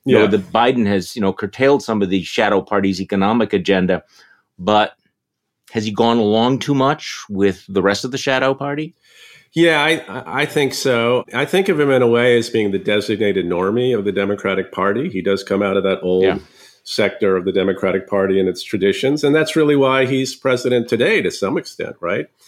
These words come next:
Speaker 1: Yeah.
Speaker 2: I mean, he stood out in the primary scrum in twenty twenty, twenty nineteen, twenty twenty, as the guy who was, like, not crazy. I mean, <laughs> most people in that primary contest were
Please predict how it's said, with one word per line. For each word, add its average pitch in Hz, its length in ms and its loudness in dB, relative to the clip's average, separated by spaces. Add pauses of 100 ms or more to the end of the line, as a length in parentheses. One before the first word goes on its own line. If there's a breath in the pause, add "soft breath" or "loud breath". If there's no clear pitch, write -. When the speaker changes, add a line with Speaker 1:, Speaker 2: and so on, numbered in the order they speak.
(140 loud breath)
Speaker 1:
Yeah. 90 180 -8
Speaker 2:
I 104 60 -6
mean, 110 180 2
he 113 140 2
stood 143 340 0
out 127 320 2
in 113 200 0
the 104 280 -2
primary 117 520 0
scrum 98 440 -4
in 98 160 -4
twenty 98 320 -2
twenty, 107 480 -2 (580)
twenty 104 160 0
nineteen, 98 340 0
twenty 98 220 -2
twenty, 151 260 2
as 110 160 2
the 110 80 0
guy 117 380 2
who 117 120 0
was, 113 220 -2
like, 104 380 -2 (220)
not 110 180 -2
crazy. 131 500 -2
I 104 80 -2
mean, 110 320 -2 (160)
<laughs> - 140 -16
most 151 360 2
people 131 440 0
in 113 240 0
that 107 400 -4
primary 113 480 0
contest 120 720 -4
were 95 180 0